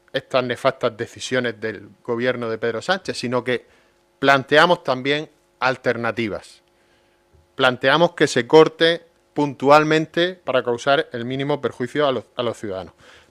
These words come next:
Planteamos una alternativa de que se adelante la llegada del ave por Orihuela, por Orihuela, o que se retrase el corte de las líneas, al menos hasta que,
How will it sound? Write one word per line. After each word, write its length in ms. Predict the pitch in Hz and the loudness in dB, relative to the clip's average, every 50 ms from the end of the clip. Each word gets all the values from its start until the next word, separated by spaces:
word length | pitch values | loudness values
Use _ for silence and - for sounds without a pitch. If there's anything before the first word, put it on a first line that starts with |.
| _ - | _ 0
Planteamos 760 | 143 143 139 139 - - 131 139 160 170 175 196 185 - - | 2 4 4 2 2 2 4 4 6 6 4 4 0 0 -2
una 160 | - 151 135 131 | -2 2 2 2
alternativa 680 | 131 - - 135 123 127 120 120 139 151 165 175 180 | 2 0 -2 -2 0 0 -2 -2 -2 0 2 2 2
de 160 | 160 139 127 | 0 -2 -4
que 160 | 127 127 117 107 | -4 -6 -8 -6
se 160 | - - 139 | -6 -4 -2
adelante 460 | 127 123 123 127 139 139 - - 160 | 0 0 2 2 0 0 0 -2 0
la 100 | 147 131 | 0 0
llegada 320 | 127 117 123 131 135 131 | 0 0 0 0 0 0
del 140 | 123 117 117 | -2 -2 -2
ave 220 | 123 127 139 147 - | -2 -2 -2 -4 -6
por 260 | - - - 139 143 | -8 -6 -4 -4 -4
Orihuela, 420 | 139 131 120 113 117 117 110 104 - _ - | -2 -4 -4 -4 -4 -4 -6 -6 -14 _ -6
por 160 | - 143 139 | -4 -4 -2
Orihuela, 560 | 143 135 117 107 101 110 117 117 107 90 - _ _ _ _ _ _ _ _ _ _ _ _ | -2 -4 -6 -6 -4 -2 0 0 -2 -4 -10 _ _ _ _ _ _ _ _ _ _ _ _
o 400 | - 160 180 196 214 220 214 - _ _ _ _ - | 4 6 8 8 6 4 0 -8 _ _ _ _ -12
que 100 | - 123 | -10 -8
se 160 | - - 156 | -4 -2 -2
retrase 600 | 151 143 131 127 139 143 139 - - 143 139 - _ _ - | 0 0 0 2 2 2 2 0 -2 -6 -6 -6 _ _ -12
el 220 | - 113 113 107 - | -10 -10 -10 -8 -2
corte 380 | - 160 160 156 - - 117 | 2 2 2 0 -2 -6 -2
de 100 | 117 143 | 0 0
las 100 | 151 139 | 0 0
líneas, 540 | 123 120 123 127 127 131 131 131 - - _ _ - | 0 0 -4 -4 -4 -4 -6 -6 -6 -10 _ _ -2
al 160 | 127 135 139 | -2 -2 0
menos 500 | 147 165 190 202 214 226 214 - - - _ | 0 0 0 2 0 -2 -4 -6 -14 -12 _
hasta 380 | - 139 139 - - 160 139 - | -4 -4 -4 -2 -4 -4 -4 -4
que, 260 | 123 135 147 147 | -4 -6 -6 -8